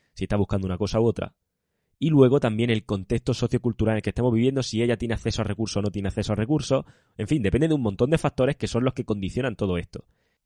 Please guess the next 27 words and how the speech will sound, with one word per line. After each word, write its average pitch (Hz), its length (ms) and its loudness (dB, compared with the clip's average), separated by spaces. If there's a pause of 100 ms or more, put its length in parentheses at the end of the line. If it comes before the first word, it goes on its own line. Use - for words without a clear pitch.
(160)
Así 110 160 -8
que 101 80 0
no 113 240 2
penséis 156 340 0
en 139 60 -2
hipergamia 131 400 0
como 107 220 0
algo 123 340 0
rígido. - 640 2 (280)
Pensáis 101 280 2
en 165 80 2
hipergamia 143 360 0
como 120 200 0
un 107 100 -4
software 151 500 2
base 92 540 -4 (560)
que 104 360 0
está 123 340 -2
condicionado 143 640 0
a 127 60 0
todo 123 160 2
lo 127 100 2
que 120 80 -4
ocurra 110 220 -2
en 95 60 -2
el 123 80 -2
entorno, 131 540 0